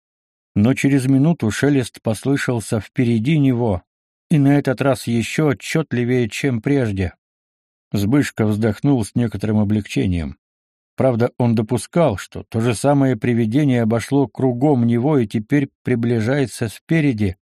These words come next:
но это он предпочитал. Он половчее схватил рогатину, тихонько поднялся и стал ждать. Вдруг над головой он услышал шум сосен,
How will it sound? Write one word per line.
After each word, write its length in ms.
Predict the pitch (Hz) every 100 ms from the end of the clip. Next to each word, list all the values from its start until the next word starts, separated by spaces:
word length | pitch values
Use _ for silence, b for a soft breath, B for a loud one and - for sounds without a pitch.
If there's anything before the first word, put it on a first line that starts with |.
| _ -
но 220 | 165 185
это 240 | 160 165
он 140 | 160 139
предпочитал. 880 | 147 139 - - 147 - 120 87 - _ _ _ _
Он 160 | 117 113
половчее 680 | 131 139 147 - 156 160 139
схватил 520 | - 131 123 147 143
рогатину, 580 | 135 120 156 151 147 139
тихонько 540 | 107 113 151 147 135
поднялся 640 | 135 135 123 135 151 135 143
и 140 | 135
стал 340 | - - 139 123
ждать. 480 | 113 135 117 - - _ _ _ _ _ _ _ _
Вдруг 400 | 127 120 156 -
над 180 | 143 131
головой 540 | 123 127 131 156 143 -
он 180 | 127 131
услышал 480 | 117 147 143 127 117
шум 300 | - 135 113
сосен, 500 | 160 151 - 101